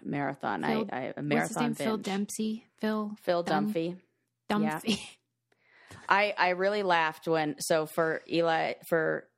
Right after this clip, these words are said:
Speaker 1: uh, Eli's birthday or Christmas or something like that, I got him, uh, a viewfinder with, you know, like those, those, I have it right here. Hang on. I'm gonna get it for the listeners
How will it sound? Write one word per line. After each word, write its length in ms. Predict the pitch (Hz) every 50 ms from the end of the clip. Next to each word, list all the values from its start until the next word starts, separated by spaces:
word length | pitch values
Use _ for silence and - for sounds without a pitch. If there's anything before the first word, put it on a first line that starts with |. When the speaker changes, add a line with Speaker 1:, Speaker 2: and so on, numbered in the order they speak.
| _ -
Speaker 1:
uh, 800 | - 147 151 147 147 147 143 139 143 135 117 90 87 - - - - _ _ _ _ _ - - -
Eli's 300 | 208 208 220 208 196 -
birthday 340 | - 202 208 208 - 226
or 140 | 214 190 180
Christmas 420 | - - 196 196 - 226 220 - -
or 60 | 180
something 260 | - 180 180 180 185
like 180 | 165 151 - -
that, 280 | 151 143 147 - - - - - - _ _ -
I 140 | - 160 151
got 360 | - 170 151 151 156 - -
him, 400 | 160 165 160 156 156 160 160 - - _ -
uh, 380 | 143 147 147 139 139 110 - - 180 _ _ _ _ - - _ _ _ _ _ -
a 200 | - 160 151 151
viewfinder 1080 | 147 151 151 160 156 160 165 170 - - 190 180 175 175 180 185 185 190 202 202 220 - - _ _ -
with, 260 | 160 156 151 156 - _ - _ _ _ _ _
you 100 | - 170
know, 80 | 170 175
like 140 | 180 175 180
those, 180 | 170 165 - - - - - - -
those, 320 | - 160 151 151 156 - -
I 40 | -
have 200 | 170 190 208 208
it 40 | 202
right 180 | 175 165 170
here. 160 | - 180 147 135
Hang 240 | 156 156 175 190
on. 80 | 190 - - _ _ _ _ - - - _ _ _ _ _ _
I'm 80 | 170 165
gonna 160 | 165 170 165
get 160 | 165 190 185
it 100 | - - - -
for 80 | 151
the 80 | 147 156
listeners 640 | 156 160 160 - - 85 80 - - - - -